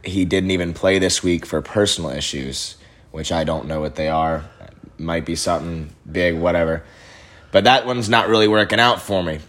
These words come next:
but I took the risk. Hopefully, he'll start, uh, producing a little better by the end of the season. But, uh, I'm still, I mean,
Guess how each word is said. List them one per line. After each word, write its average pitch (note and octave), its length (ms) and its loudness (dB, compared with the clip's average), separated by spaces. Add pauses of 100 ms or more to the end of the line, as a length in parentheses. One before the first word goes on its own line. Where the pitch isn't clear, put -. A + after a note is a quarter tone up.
but E2 160 2
I D#2+ 120 0
took E2 240 -4
the F2+ 100 -2
risk. F#2+ 360 2
Hopefully, G#2 760 2 (260)
he'll G2+ 160 -2
start, F#2+ 500 2 (840)
uh, F#2+ 160 -4
producing G#2 520 2
a F#2+ 80 0
little G2 160 4
better G2 340 6
by F2+ 220 4
the F#2 100 2
end F#2 120 -2
of F2 60 -2
the E2+ 60 0
season. F2+ 680 -4
But, F2 160 2
uh, E2 280 0
I'm F#2+ 180 -2
still, G2+ 520 2
I D#2+ 60 -4
mean, F2 300 -4